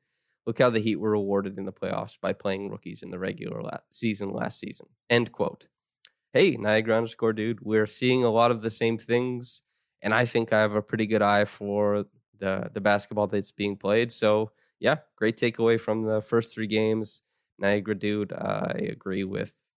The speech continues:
everything you've written down there, one hundred percent. So, that's it for me. That's it for you.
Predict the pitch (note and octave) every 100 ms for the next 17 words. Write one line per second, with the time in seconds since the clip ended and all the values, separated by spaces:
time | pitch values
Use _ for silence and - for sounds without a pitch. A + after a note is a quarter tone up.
0 | - A2+ D#3+ D#3 G#2 - _ G#2 G#2 A2
1 | G#2 G2 G2 G#2+ - - _ _ _ _
2 | G2 A2 A2+ C3 - C#3+ D#3+ B2+ - _
3 | _ _ _ - G3+ D3+ - - B2+ -
4 | D3 C#3 C#3 C#3+ B2+ - A#2 - A#2+ -
5 | A#2+ C3 B2 A#2